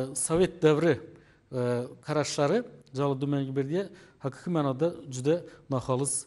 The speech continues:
hisoblangan. E, lekin shunday bo'lsam, bir ming to'qqiz yuz yetmishinchi yillardan boshlab asta-sekin, e, Jaloliddin Manguberdi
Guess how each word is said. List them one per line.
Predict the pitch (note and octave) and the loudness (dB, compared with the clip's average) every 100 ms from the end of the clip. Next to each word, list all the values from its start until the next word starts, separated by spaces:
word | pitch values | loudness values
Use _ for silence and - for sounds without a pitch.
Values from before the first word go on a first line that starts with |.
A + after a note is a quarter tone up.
| - - | -14 -10
hisoblangan. | C3 - B2 G#2+ G#2 - - _ - - _ _ | -8 -4 -6 -6 -10 -16 -20 _ -20 -20 _ _
E, | B2+ A#2+ A#2+ - - - - - | -6 -6 -6 -10 -20 -20 -20 -2
lekin | D3+ F3 F3 | 0 2 0
shunday | - E3+ E3 | 0 0 0
bo'lsam, | D#3 G#3+ A#3+ - - - - | 0 0 -2 -6 -20 -14 -2
bir | D3+ | 0
ming | F3 F3+ | 2 -2
to'qqiz | D#3+ F3 | -6 -6
yuz | D#3+ | -4
yetmishinchi | E3 D#3+ D#3+ C#3+ F#3 | -2 -4 -4 -4 0
yillardan | F3 D3+ D3 | 0 2 0
boshlab | C#3 - G3 - D#3 | -2 -4 -6 -6 -8
asta-sekin, | - C#3+ C#3+ F#3 G#3 - - _ _ _ _ _ - | -6 -6 -6 -6 -8 -12 -20 _ _ _ _ _ -10
e, | A#2+ A#2 A#2+ - - - - - | -6 -6 -6 -12 -20 -20 -14 -2
Jaloliddin | C#3+ C#3+ D#3 D#3 | 2 2 2 2
Manguberdi | C#3+ C#3+ C#3+ C3+ | 2 4 4 4